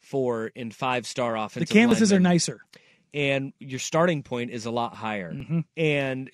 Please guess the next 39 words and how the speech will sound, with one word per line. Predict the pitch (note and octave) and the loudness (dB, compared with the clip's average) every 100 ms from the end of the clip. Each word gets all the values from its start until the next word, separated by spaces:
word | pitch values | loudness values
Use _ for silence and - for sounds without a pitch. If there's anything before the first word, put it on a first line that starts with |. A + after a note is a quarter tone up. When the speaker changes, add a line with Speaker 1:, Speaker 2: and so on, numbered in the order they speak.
| B2 | -10
Speaker 1:
to | - C3+ | -8 -6
see, | - D3 E3+ D3+ | -6 -4 -6 -6
I, | C#3 C3+ D#3+ | -8 -6 -2
I'm | F3 | -2
excited | D3 D3+ D3+ D3 | -2 -2 -2 -6
to | C3 | -8
see | - C3+ | -6 -4
what | B2+ A#2+ | -4 -6
he | - C#3+ C#3+ | -8 -6 -6
and | C#3 | -4
A'lique | B2 B2 | -6 -8
Terry | - C3 B2 | -6 -6 -6
can | A#2 G#2+ | -8 -6
do, | B2 B2+ A2+ - _ _ _ | -4 -2 -4 -10 _ _ _
uh, | - A#2 A2 | -6 -4 -4
with | G#2+ C3+ C3 | -2 -4 -4
the | B2 | -4
offensive | A2+ A2 A2+ - G2+ | -4 -6 -10 -12 -10
linemen | G#2 G#2+ G#2+ G#2 | -8 -6 -6 -6
at, | G#2 - | -8 -8
at | B2 | -8
Oregon, | G#2+ A2+ A2 G#2+ | -6 -6 -8 -10
because | G#2 - G#2+ - _ _ _ _ _ _ _ _ | -10 -8 -8 -10 _ _ _ _ _ _ _ _
they, | D3+ C#3+ C3+ D3+ | -10 -8 0 0
i-, | - | 0
if | D#3+ E3 D3+ - | -6 -2 -2 -2
he | F3 F3+ | -4 -2
can | F3 D3 | -2 -2
continue | B2+ C3 - D#3+ D#3 | -4 -8 -6 -4 -4
to | C#3 C3+ | -4 -8
elevate | C3 C3 A#2+ A#2 A2+ _ _ _ _ | -4 -4 -2 -4 -6 _ _ _ _
like | - C3+ C3 | -6 -4 -2
he | C3 | -6
has | A#2 B2+ A#2+ | -4 -4 -4
throughout | D3+ E3 D3+ | -2 0 0
his | C3 | -4
entire | A#2 C3 A#2+ | -6 -4 -4
career, | - B2+ C#3+ G#2+ G2 _ _ _ _ _ | -4 -2 0 -2 -8 _ _ _ _ _
um, | B2+ A#2+ A2+ A2 | -8 -6 -6 -6